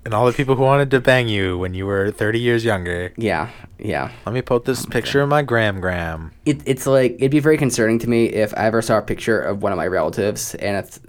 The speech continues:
Speaker 2: you know, and I didn't know it was my relative, and I said, "Oh, wow, they're hot."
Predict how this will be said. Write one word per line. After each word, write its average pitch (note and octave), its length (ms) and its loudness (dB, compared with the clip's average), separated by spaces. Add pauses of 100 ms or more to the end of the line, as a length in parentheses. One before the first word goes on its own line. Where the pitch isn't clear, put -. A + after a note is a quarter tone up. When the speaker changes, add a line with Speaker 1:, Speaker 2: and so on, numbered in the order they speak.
(140)
Speaker 2:
you B2 100 -2
know, G#2+ 120 0
and B2+ 140 0
I C3 80 4
didn't C3+ 240 4
know A#2 60 4
it A#2 40 4
was A#2+ 120 0
my A#2+ 80 2
relative, B2 400 2
and A2+ 80 2
I A#2 60 0
said, A2 280 0 (460)
"Oh, - 180 2
wow, C#3 300 -2
they're C#3 160 0
hot." - 400 -2